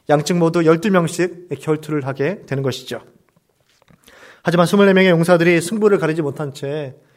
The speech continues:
그 전투에서 모두 다 죽게 됩니다.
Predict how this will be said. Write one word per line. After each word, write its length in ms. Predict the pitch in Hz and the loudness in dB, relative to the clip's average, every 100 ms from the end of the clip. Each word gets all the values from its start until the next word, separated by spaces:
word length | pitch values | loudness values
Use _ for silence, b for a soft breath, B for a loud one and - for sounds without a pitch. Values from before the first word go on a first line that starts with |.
| b b - | b b -4
그 540 | 160 151 139 - - _ _ _ _ _ _ | 0 0 0 -6 -20 _ _ _ _ _ _
전투에서 460 | - 151 160 151 143 | -6 -6 -2 0 2
모두 320 | 139 139 147 | 0 0 -4
다 320 | 120 131 185 _ _ _ - | -4 -6 -8 _ _ _ -14
죽게 340 | 151 143 165 | -14 -4 -2
됩니다. 460 | 135 107 98 90 | -2 -4 -8 -12